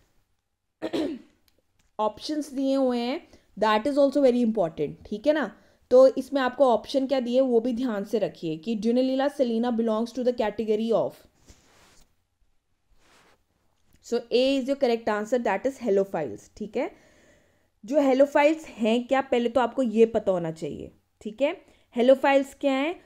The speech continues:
ये वो ऑर्गेनिजम्स होते हैं जो ग्रो कर सकते हैं और जो थ्राइव, मतलब जो जिंदा रह सकते हैं हाई सॉल्ट कॉन्सेंट्रेशन में।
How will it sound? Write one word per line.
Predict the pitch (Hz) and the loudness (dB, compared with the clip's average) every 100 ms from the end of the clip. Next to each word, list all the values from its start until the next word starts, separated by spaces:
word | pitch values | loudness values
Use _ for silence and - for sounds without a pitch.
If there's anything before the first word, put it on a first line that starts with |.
| _ - | _ -2
ये | 233 | 0
वो | 262 202 240 311 | 0 2 4 4
ऑर्गेनिजम्स | 269 269 233 233 226 226 226 240 233 | 4 2 2 0 2 0 0 -2 -4
होते | 220 208 202 220 226 | -2 -4 -2 -4 -2
हैं | 220 180 196 359 - _ - | -4 -4 -4 -6 -12 _ -12
जो | 196 269 | -2 0
ग्रो | 226 208 226 262 | 0 4 6 6
कर | 277 247 233 | 4 0 0
सकते | - 208 - - 190 | -4 -6 -6 -6 -4
हैं | 208 180 311 330 - _ _ _ _ - | -4 -6 -6 -8 -14 _ _ _ _ 0
और | 233 247 | 2 4
जो | 214 277 294 285 - - - - | 4 4 4 2 -6 -20 -20 -2
थ्राइव, | 269 262 226 | 2 4 2
मतलब | 226 233 269 | 0 2 2
जो | 277 | 0
जिंदा | 233 233 240 285 | 0 2 4 4
रह | 277 240 | 4 2
सकते | 240 233 - 233 | -2 -6 -2 -2
हैं | 233 277 202 | 0 -4 -8
हाई | 226 220 269 | -6 0 0
सॉल्ट | - - 233 247 - | 0 -2 0 0 -2
कॉन्सेंट्रेशन | 226 220 196 190 175 156 175 | -6 -4 -6 -6 -8 -8 -8
में। | 160 143 | -8 -12